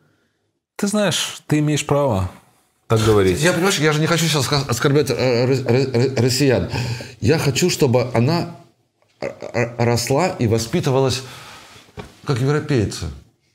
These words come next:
Speaker 1: Мгм.
Speaker 2: А у нас не получается.
Speaker 1: Из досье на тебя.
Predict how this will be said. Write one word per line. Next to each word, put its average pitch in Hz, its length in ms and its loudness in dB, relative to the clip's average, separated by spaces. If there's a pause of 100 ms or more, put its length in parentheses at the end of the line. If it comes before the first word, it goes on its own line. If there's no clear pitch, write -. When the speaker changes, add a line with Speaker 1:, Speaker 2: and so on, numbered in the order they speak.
(920)
Speaker 1:
Мгм. 127 260 0 (4000)
Speaker 2:
А 107 100 -4
у - 20 0
нас 123 200 -2
не 120 80 -2
получается. 110 520 -6 (1600)
Speaker 1:
Из 131 120 2
досье 160 300 2
на 147 100 0
тебя. 95 380 0